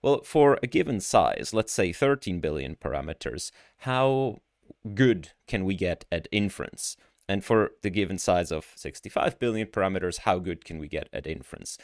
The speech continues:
So they release a series of models from seven billion to sixty-five billion parameters, and notably, even the thirteen billion parameters model right here, they say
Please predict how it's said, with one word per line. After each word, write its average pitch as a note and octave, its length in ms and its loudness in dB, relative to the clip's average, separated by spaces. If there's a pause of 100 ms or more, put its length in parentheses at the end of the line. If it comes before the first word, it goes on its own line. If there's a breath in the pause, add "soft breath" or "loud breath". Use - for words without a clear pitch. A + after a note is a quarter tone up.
(100)
So A#2 160 -2
they B2+ 120 2
release D3 380 0
a G#2+ 60 -4
series A2+ 400 2
of F#2 140 -2
models F2+ 600 -2
from E2+ 360 -4
seven C3 400 0
billion G#2 480 2
to F2+ 240 -4
sixty-five - 680 -6
billion D#2 300 -6 (100)
parameters, A2+ 560 2 (320 loud breath)
and - 100 -2
notably, F#2 640 2 (320 soft breath)
even D#3+ 280 2
the G#2 320 0
thirteen D3 580 0
billion F2+ 300 0
parameters F#2+ 760 0
model D2+ 320 -4
right C#2+ 200 -4
here, B2 280 2
they E2+ 140 -4
say - 240 -2